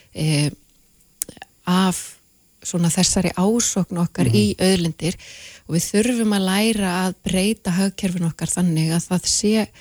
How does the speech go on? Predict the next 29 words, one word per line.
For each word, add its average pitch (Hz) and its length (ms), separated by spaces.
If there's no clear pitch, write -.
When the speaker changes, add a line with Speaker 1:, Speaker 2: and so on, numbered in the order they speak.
Speaker 1:
raunverulegt 196 720
hringrásarhagkerfi. 170 1000
Speaker 2:
Mhm. 120 100
Speaker 1:
Þar 185 140
sem 196 220
að 185 100
við 180 80
hermum 214 400
svolítið - 340
eftir - 260
náttúrunni, 180 580
þar 196 140
sem 196 280
að 185 320
hlutir 220 300
eru 208 160
í 202 180
jafnvægi. - 440
Speaker 2:
Mhm. 117 240
Er 131 100
þetta 151 180
ekki 151 120
bara 143 160
nokkuð 139 260
góða 165 240
punktur? 160 320
Við 117 240
þurfum 139 240
að, 127 140